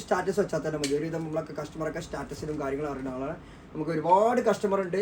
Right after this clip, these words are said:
നമ്മുടെ ഷോപ്പിൽ വന്നവർക്ക് അറിയാം. ഇവിടെ ബ-, ഒരു ആവശ്യം ഇപ്പോൾ ഈ, ഈ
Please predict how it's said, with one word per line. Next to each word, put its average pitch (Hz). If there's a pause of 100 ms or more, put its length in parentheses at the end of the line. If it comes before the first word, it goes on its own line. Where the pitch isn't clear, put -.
നമ്മുടെ 156
ഷോപ്പിൽ 151
വന്നവർക്ക് 160
അറിയാം. 156
ഇവിടെ 139 (180)
ബ-, - (260)
ഒരു 165
ആവശ്യം 180 (320)
ഇപ്പോൾ 226 (100)
ഈ, 233 (180)
ഈ 294